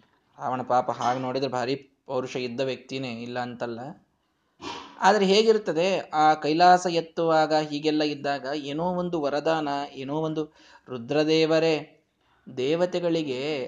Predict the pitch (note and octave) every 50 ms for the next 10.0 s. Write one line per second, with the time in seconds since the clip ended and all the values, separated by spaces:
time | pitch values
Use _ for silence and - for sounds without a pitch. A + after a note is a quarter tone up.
0 | - - - C#3 C3 - - F3+ E3+ E3+ F3+ E3+ D#3+ D3+ E3 D#3+ E3 E3+ F3+ F3
1 | E3+ - C#3+ A2 A2+ B2 D3+ D3+ D#3+ E3+ F3 E3+ F3 E3+ E3+ E3+ E3 E3 E3 E3
2 | E3 D3+ C#3 A2+ - - - _ _ _ _ _ _ _ _ _ _ _ _ _
3 | _ _ _ _ _ - D3 C#3+ - - F3+ F3 F3+ E3+ E3 F3 F3 E3 E3+ E3
4 | D#3 D3+ D3+ F3 F3 E3 E3+ E3 E3 D#3+ D3 C3 C3 C#3+ E3+ F3 E3+ - - -
5 | _ _ _ _ _ _ - F3 F3+ F#3 F#3+ F#3+ G3 G3 F3+ F3+ F#3 F3+ E3 E3
6 | F#3 G3 F#3+ G3 F3+ F#3+ G3 G#3+ F#3 D#3 E3 F3+ G3 A3 G#3+ G3+ F#3+ F3 E3+ E3+
7 | E3 - D#3+ D#3 D#3 D3+ D3+ D3 D3 D3 - G3+ A3+ A3+ A3 G#3+ G3+ F#3 F3 -
8 | - G3 G3 - - _ - G#3 F#3+ F3+ E3 D3+ D3+ D#3 - F#3+ G3 G3 - E3+
9 | E3+ F#3 G3+ F#3+ F3 - G#3 A3+ A#3 A3+ A3 - G#3 F3 D#3+ D#3+ D#3+ - - _